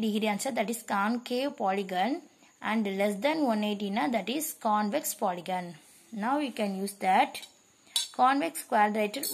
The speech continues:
only. Now you find out the area of the quadrilateral. That form already you learn that formula, half into D into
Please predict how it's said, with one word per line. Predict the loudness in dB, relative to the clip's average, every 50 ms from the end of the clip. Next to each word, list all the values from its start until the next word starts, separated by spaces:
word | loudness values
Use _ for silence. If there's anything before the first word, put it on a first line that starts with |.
| -4
only. | -4 -6 -6 -6 -4 -4 -4 -6 -8 -12 -18 -20 _ _ -20 -20 -20 -20 -20 -20 -20 _ -6 -2 0 2
Now | 4 4 2 2 0 -2 -4
you | -4 -4 -4 0 0
find | 2 2 2 2 2 2 2
out | 0 0 -2
the | -4 -2 -2 -4 -4 -6 -10 -14 _ _ _ _ _ -2 0 0 2
area | 2 0 0 2 2 2
of | 2 0 -2
the | -2 0
quadrilateral. | 0 0 0 0 0 -2 -4 -4 -4 -4 -4 -4 -4 -6 -12 -14 -8 -4 -2
That | -2 -2 -2 -2 -2
form | 0 0 0 0 0 0
already | 0 0 0 -2 -2 -2 0 0
you | 0 -2 -2 -2
learn | 0 0 0 0 0 -2 -6 -12 -18 -12 -6 -4
that | -4 -4 -4 -4 -2
formula, | -2 -2 -2 -2 0 2 4 4 4 2 -4 -16 -20 -20 -20 -20 -8 0 4
half | 6 6 6 6 2 0 -2 -2
into | -2 -2 0 0 0 0 0 -2 -4 -4
D | -2 -2 0 0 0 -2
into | -2 -2 -2 -2 0